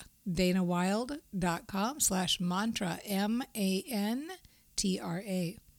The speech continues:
So today we are gonna talk about pursuing your dreams.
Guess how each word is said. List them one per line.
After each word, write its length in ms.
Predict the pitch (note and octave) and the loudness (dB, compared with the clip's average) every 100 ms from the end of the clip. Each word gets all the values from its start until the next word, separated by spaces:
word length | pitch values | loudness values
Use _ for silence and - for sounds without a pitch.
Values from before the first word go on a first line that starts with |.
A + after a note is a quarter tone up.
| _ - - - | _ -20 -20 0
So 180 | - A3 | 4 4
today 380 | - A3 C4 D#4+ | 6 8 8 8
we 180 | C4 | 6
are 60 | G3+ | 6
gonna 200 | F#3 G3 | 4 2
talk 400 | F#3+ - C#4+ E4 | 2 4 2 2
about 520 | D4+ F#3+ F#3 G#3 F#4 - - - _ _ _ _ _ - _ _ _ - - - - | 0 2 2 2 0 -6 -20 -20 _ _ _ _ _ -20 _ _ _ -20 -20 -16 -2
pursuing 500 | G3 - F#3 F3+ E3+ | 6 8 8 4 4
your 120 | D#3+ | 0
dreams. 640 | G3+ F#3 E3 F#3+ - - | 0 0 0 4 4 4